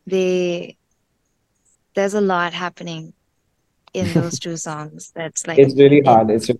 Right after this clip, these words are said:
Speaker 2: hard. I can't do it. I would, maybe I would say, uh, I don't know, man. Oh, it's too hard. I can't do it. I just can't pick a song.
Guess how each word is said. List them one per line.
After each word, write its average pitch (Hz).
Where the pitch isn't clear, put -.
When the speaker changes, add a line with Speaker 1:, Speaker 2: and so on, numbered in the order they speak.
Speaker 2:
hard. 101
I 117
can't 123
do 113
it. 107
I 123
would, 147
maybe 190
I 220
would 185
say, 151
uh, 104
I 123
don't 120
know, 101
man. 107
Oh, 117
it's 127
too 147
hard. 104
I 107
can't 123
do 110
it. 98
I 127
just 165
can't 180
pick 156
a 156
song. 113